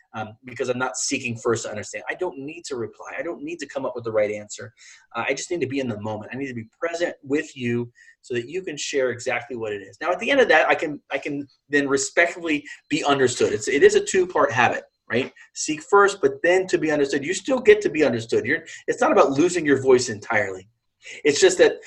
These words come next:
our relationships with other people can be so much more powerful if we take a second to listen empathically,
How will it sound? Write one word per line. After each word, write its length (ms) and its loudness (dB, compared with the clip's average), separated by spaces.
our 180 8
relationships 720 4
with 120 0
other 140 2
people 280 -6
can 140 -8
be 80 -6
so 200 0
much 220 0
more 240 -2
powerful 560 4
if 100 -4
we 100 -4
take 180 -4
a 60 -2
second 460 -2
to 260 -6
listen 380 -4
empathically, 960 -6